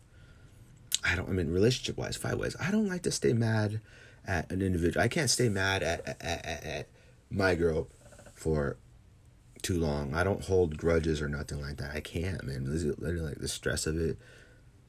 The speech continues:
the, the fact that I naturally, like, can't stay mad at someone. I don't stay mad. The only reason, only, um, way I stay mad is if someone continuously pisses me off or doesn't,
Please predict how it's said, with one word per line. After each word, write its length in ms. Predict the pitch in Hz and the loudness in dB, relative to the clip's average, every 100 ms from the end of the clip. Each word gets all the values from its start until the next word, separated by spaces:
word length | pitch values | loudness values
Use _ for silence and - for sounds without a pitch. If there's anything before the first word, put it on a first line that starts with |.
| - | -10
the, 240 | - 67 - | -6 -4 -4
the 80 | |
fact 260 | - 76 85 | -2 0 0
that 100 | 76 | 0
I 60 | 71 | 0
naturally, 480 | 73 - 73 71 | 0 0 0 0
like, 220 | - - - | 0 -6 -4
can't 220 | 85 69 | -2 0
stay 180 | 76 60 | 0 0
mad 280 | 71 85 | -2 -2
at 80 | - | -4
someone. 240 | - - 80 | -6 -4 -4
I 40 | |
don't 140 | 78 | -4
stay 220 | - 98 87 | -2 0 0
mad. 280 | 60 - | -2 -6
The 60 | - | -2
only 140 | 76 | 0
reason, 300 | 80 87 85 - | 2 2 0 -2
only, 320 | 87 85 71 | 0 2 2
um, 420 | 73 71 67 65 - - - - - - - - | 2 0 -2 -6 -14 -20 -20 -20 -20 -14 -10 0
way 460 | 80 78 78 80 - - - - - - - | 2 4 4 0 -6 -20 -20 -20 -20 -18 -4
I 100 | 78 | -2
stay 220 | - 69 | 0 0
mad 540 | 76 92 80 71 87 - - - - - - | 2 2 2 0 -4 -8 -16 -20 -20 -20 -6
is 140 | 80 71 | -2 0
if 100 | 69 | 0
someone 440 | 78 73 65 60 - - - - - | 0 0 0 -4 -8 -20 -20 -20 -10
continuously 600 | - - 82 76 76 - | -6 0 0 0 -2 -4
pisses 360 | - - 71 73 | -6 -4 -4 -2
me 100 | 73 | -2
off 420 | 69 69 - - | 0 -2 -4 -2
or 420 | 64 58 58 64 - - - - - - | -2 -2 -2 -6 -10 -18 -20 -20 -20 0
doesn't, 360 | 85 78 73 | 2 4 0